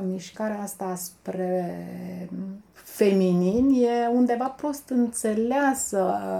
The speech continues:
pentru că, de fapt, nu trebuie femeia să înlocuiască bărbatul în sistemul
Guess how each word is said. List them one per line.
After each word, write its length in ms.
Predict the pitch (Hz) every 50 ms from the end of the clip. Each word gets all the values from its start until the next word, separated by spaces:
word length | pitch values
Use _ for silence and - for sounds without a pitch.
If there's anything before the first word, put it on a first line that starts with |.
| 180 180 - - - - - - - _
pentru 200 | - 196 185 196 190
că, 80 | 202 190
de 100 | 196 190
fapt, 260 | 190 220 226 214 226
nu 140 | 247 277 269
trebuie 800 | 277 277 269 254 226 226 226 220 220 214 208 196 196 196 - -
femeia 560 | - - - - 196 196 208 208 220 214 208
să 140 | 202 - 202
înlocuiască 680 | 190 196 190 185 - 190 185 185 190 185 - - 185 170
bărbatul 580 | 175 185 185 180 170 196 190 190 185 190 196 190
în 60 | 185
sistemul 540 | 175 190 185 - - 196 190 185 180 175